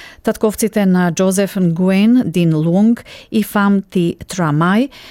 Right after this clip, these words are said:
за кои нивните семејства веруваат дека се меѓу оние кои загинаа во инцидентот, велат дека полицијата ги посетила оделно за да собере D N A примероци.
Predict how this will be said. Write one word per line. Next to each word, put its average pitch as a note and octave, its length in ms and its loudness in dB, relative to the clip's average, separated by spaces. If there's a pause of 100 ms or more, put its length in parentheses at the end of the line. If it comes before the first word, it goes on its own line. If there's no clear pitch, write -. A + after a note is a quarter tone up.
(100)
за G#3 160 0
кои A3+ 180 0
нивните A3+ 340 2
семејства G#3 440 0
веруваат G3 460 0
дека F3 200 -4
се F3+ 120 -2
меѓу E3+ 320 0
оние F#3 200 2
кои E3 200 -4
загинаа E3+ 520 0
во D#3 120 0
инцидентот, F3+ 640 -2 (260)
велат A3 300 2
дека F#3+ 200 -4
полицијата F#3+ 580 -2
ги E3+ 160 -2
посетила G3 720 -2
оделно F#3 440 2
за E3+ 160 -2
да D#3 140 -4
собере G3 600 -2
D F3+ 280 0
N E3 60 2
A D#3 120 0
примероци. D3 680 -4